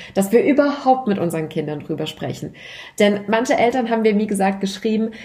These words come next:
dass sie ihren Kindern noch nichts erzählt haben, weil sie ihnen keine Angst machen wollen. Ich finde aber, spätestens ab einem gewissen Alter haben Kinder das Recht darauf zu erfahren, was gerade los ist und informiert zu sein,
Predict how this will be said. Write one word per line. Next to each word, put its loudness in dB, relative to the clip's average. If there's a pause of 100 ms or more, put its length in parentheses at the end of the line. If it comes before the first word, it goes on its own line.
(160)
dass 2
sie 2
ihren 2
Kindern 4
noch 4
nichts 0
erzählt 0
haben, -2
weil 2
sie 2
ihnen -4
keine -2
Angst -4
machen -8
wollen. -6 (500)
Ich 2
finde 4
aber, 4
spätestens 0
ab -4
einem 4
gewissen -2
Alter 0 (180)
haben 2
Kinder 4
das -2
Recht 0
darauf -2
zu -4
erfahren, 2 (240)
was -2
gerade -2
los 2
ist -4
und 0
informiert 0
zu -4
sein, -6